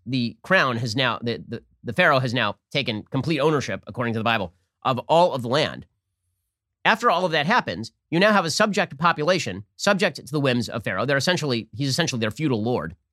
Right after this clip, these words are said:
And their next move is, well, you know, the Jews are coming in. The Jews are given sort of a, a choice spot by Joseph, right? Joseph gives his family a choice spot over in the land of Goshen.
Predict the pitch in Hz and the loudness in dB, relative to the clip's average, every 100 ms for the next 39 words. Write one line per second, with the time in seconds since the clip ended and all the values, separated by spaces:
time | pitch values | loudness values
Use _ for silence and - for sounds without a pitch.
0 | _ _ _ _ _ _ _ _ _ _ | _ _ _ _ _ _ _ _ _ _
1 | _ - 160 170 247 170 127 120 117 - | _ -2 4 4 4 2 0 0 -4 -6
2 | _ _ 165 170 156 160 160 147 151 262 | _ _ 2 2 2 0 0 0 -2 -2
3 | 196 160 120 80 92 _ _ _ _ 156 | -2 -2 -2 -4 -10 _ _ _ _ -2
4 | 139 233 208 170 156 151 151 127 113 110 | 0 2 2 2 2 -2 -2 -2 -2 -4
5 | 101 - 180 175 - - - 139 101 - | -6 -4 0 0 0 -8 0 0 0 -2
6 | 135 131 113 135 - - 104 107 120 120 | 0 0 0 -2 -2 -6 -6 -4 -4 -4
7 | 123 113 104 143 143 135 107 135 117 - | -6 -6 0 2 2 0 -4 -4 -4 0
8 | 165 165 _ _ _ - 123 131 120 120 | 2 2 _ _ _ -4 -2 0 0 2
9 | 117 113 107 160 147 143 | 0 -2 0 0 2 -4